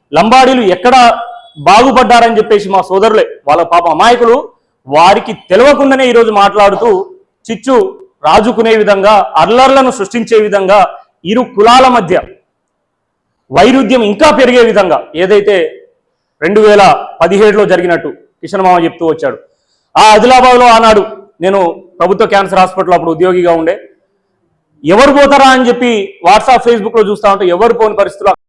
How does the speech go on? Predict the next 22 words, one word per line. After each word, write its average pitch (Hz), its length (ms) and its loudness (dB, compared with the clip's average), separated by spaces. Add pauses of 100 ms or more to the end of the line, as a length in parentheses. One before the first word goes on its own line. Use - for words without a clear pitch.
(160)
అక్కడ 175 160 -8
పరిగెట్టడం 160 460 -6
జరిగింది. 120 260 -16 (300)
అక్కడ 180 360 0
జరుగుతున్నటువంటి 240 680 0
అల్లర్లు 233 300 2 (140)
మళ్ళీ 240 280 2 (100)
పునరావృతం 247 580 2
కాకుండా 202 360 0
ఉండాలంటే, 175 440 0 (540)
ఏదైతే 262 480 2 (100)
లంబాడి 233 360 2 (100)
తల్లి 226 240 2 (400)
బిడ్డగా 269 360 2 (120)
ఉన్నారో 214 240 2 (120)
ప్రతి 240 220 -6 (120)
ఒక్కరు, 233 260 0 (540)
డాక్టర్లు 175 440 0
కావచ్చు, 165 260 0 (120)
ఇంజనీర్లు 180 420 -2
కావచ్చు, 160 240 0 (100)
ప్రొఫెసర్లు 180 480 -4